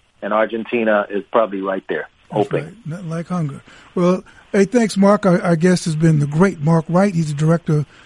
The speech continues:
Speaker 2: special projects for the Undefeated. We're gonna be checking in with him throughout the cup. Hey, hey, Mark, man, thank you so much, man, and, uh, you know, enjoy.
Speaker 1: Thank you very much, and enjoy, enjoy the rest of the cup, guys.
Speaker 2: All right.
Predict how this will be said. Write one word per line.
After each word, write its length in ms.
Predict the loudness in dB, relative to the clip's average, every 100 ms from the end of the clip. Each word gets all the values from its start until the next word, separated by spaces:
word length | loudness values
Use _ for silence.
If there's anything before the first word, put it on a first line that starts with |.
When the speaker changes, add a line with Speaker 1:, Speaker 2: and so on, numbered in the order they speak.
| _
Speaker 2:
special 420 | -4 0 2 2
projects 460 | 0 0 2 0 -2
for 140 | 0
the 120 | 4 4
Undefeated. 600 | 2 2 4 4 2 -4 _ _ -4
We're 140 | -2
gonna 180 | 0 0
be 140 | 0 0
checking 360 | 0 0 2
in 180 | 2 2
with 80 | 2
him 220 | 2 0
throughout 360 | -2 -2 -2 -4
the 160 | -10 -8
cup. 260 | -4 -2 -4 _ _ _ -20 -4
Hey, 200 | 0 4
hey, 60 | 6
Mark, 280 | 6 4 2
man, 160 | 0
thank 260 | 2 2 2
you 80 | 0
so 280 | 2 4
much, 280 | 4 4 2
man, 380 | 0 2 2 2
and, 260 | 0 0 0
uh, 280 | 0 0 -4 -12 -8 0
you 80 | 2
know, 260 | 2 0 -6
enjoy. 640 | -6 0 2 2 0 -4 -10 _ _ _ _ _ _ _ _ _ _ _ -6
Speaker 1:
Thank 240 | -6 0 2
you 120 | 4
very 200 | 4 4
much, 400 | 2 0 -2 -14 -12
and 180 | -10 -10
enjoy, 380 | -6 0 0 0
enjoy 340 | -4 0 2
the 80 | 4
rest 220 | 2 0
of 60 | -4
the 80 | -2
cup, 260 | -2 -2
guys. 240 | -6 -8 -10 -16 -14
Speaker 2:
All 180 | -10 -6
right. 340 | -6 -6